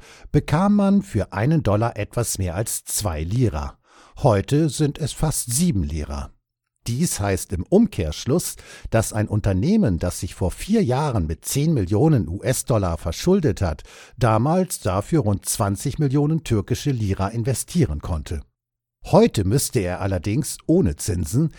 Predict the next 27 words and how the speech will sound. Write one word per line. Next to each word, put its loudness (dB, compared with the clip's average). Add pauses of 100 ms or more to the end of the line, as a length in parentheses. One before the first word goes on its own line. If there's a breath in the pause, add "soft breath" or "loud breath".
(160 loud breath)
siebzig 0
Millionen 2
türkische 0
Lira 0
aufbringen, 0
um -2
diesen -2
Kredit -2
zu -6
tilgen. 0 (540 soft breath)
Da 4
wird 0
selbst 0
der 2
Zinsdienst -2
zu 0
einem -2
Problem 2
und -6
es -6
verwundert -2
wohl -2
kaum, 0
dass -6
zurzeit -4
nahezu -4
wöchentlich 0